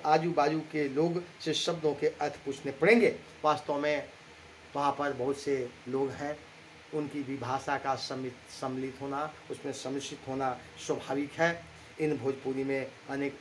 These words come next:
फ्रेंच शब्दों के, आ, रूप उसमें मिल, घुल मिल गए हैं, परिणाम स्वरूप सारी बातें समझ में आए, ऐसी बात नहीं है। अगल बगल में जो लोग वहाँ रहते हैं, उनके संदर्भ में पूछने के पश्चात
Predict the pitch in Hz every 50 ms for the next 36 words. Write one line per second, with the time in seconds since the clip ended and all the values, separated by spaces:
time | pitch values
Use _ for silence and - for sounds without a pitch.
0 | - - 143 143 135 - - - 123 117 120 135 139 131 120 120 - - - -
1 | - - 151 147 139 123 - - - - - - - - - - 131 135 135 131
2 | 131 131 143 165 170 - - - - - 123 - - 143 139 135 131 127 - -
3 | - - - - - 131 151 175 185 170 170 - - 135 139 139 135 117 143 170
4 | 180 170 156 147 147 135 147 147 143 165 175 180 180 180 - - - - - -
5 | 147 143 135 127 131 139 139 - - 151 151 151 - - - - - - - 151
6 | 156 175 180 165 123 127 123 - - 147 135 120 120 - - - - - 139 139
7 | 135 131 135 139 131 - 127 135 135 139 135 - 135 123 - - 135 117 127 127
8 | 123 - 139 147 139 147 165 170 170 170 - - - - - 147 139 151 143 123
9 | 131 135 139 139 135 135 135 131 123 - - - - 123 135 131 131 139 135 131
10 | 127 127 131 131 135 139 139 - 170 165 170 190 196 190 190 - - - - 143
11 | 147 143 127 143 131 - - - 131 131 127 135 131 127 131 127 123 - 131 127
12 | - - 127 117 - 123 120 - - 120 117 - 139 135 147 165 170 - 190 190